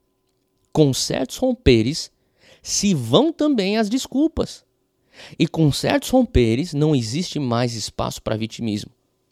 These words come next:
Então, responder sim pra essa pergunta, "Eu quero ver, mestre", vai te levar pra um outro patamar.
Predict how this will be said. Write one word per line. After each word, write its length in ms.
Então, 240
responder 760
sim 480
pra 140
essa 140
pergunta, 580
"Eu 360
quero 380
ver, 520
mestre", 460
vai 120
te 140
levar 320
pra 120
um 40
outro 200
patamar. 540